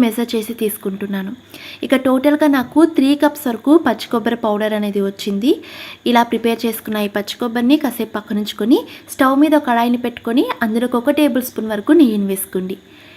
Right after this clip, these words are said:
నెయ్యి కాస్త హీట్ అయిన తర్వాత ఇందులోకి మనం ప్రిపేర్ చేసుకున్న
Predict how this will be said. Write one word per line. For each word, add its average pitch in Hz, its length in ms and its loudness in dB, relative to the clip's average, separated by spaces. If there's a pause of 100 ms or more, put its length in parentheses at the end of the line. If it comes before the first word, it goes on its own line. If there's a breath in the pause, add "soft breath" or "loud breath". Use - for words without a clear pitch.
(180 loud breath)
నెయ్యి 262 260 4
కాస్త 269 260 0 (120)
హీట్ 233 220 0
అయిన 233 200 0
తర్వాత 214 360 -4 (320)
ఇందులోకి 220 440 0 (240)
మనం 220 260 0
ప్రిపేర్ 233 380 -2
చేసుకున్న 226 380 -4